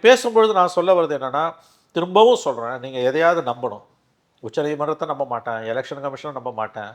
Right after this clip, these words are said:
ஹைகோர்ட்டை நம்ப மாட்டேன், பாசிச பாஜக நான் சொல்லக்கூடியதுக்கு எனக்கு என்ன தோணுதோ அதை தான் நான் பேசுவேன், அதை தான் நம்புவேன்னா அப்புறம் அது மக்கள் ஒரு கட்டத்துல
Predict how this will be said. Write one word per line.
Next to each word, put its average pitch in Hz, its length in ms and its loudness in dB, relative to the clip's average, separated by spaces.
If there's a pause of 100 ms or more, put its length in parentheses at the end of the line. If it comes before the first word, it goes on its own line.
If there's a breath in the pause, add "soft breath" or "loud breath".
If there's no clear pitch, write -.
(120)
ஹைகோர்ட்டை 139 500 -6
நம்ப 120 220 -8
மாட்டேன், 104 320 -8 (260)
பாசிச 139 380 2
பாஜக 135 420 2
நான் 143 160 -2
சொல்லக்கூடியதுக்கு 139 640 -4 (100)
எனக்கு 151 300 -8
என்ன 156 120 -4 (140)
தோணுதோ 170 360 -4 (180)
அதை 131 180 0
தான் 175 140 -4
நான் 143 160 -6
பேசுவேன், 139 420 -8
அதை 120 160 -2
தான் 151 200 -4
நம்புவேன்னா 135 420 -10
அப்புறம் 165 280 -4 (640)
அது 165 140 -4 (380)
மக்கள் 202 260 0
ஒரு 175 120 -2
கட்டத்துல 185 280 -4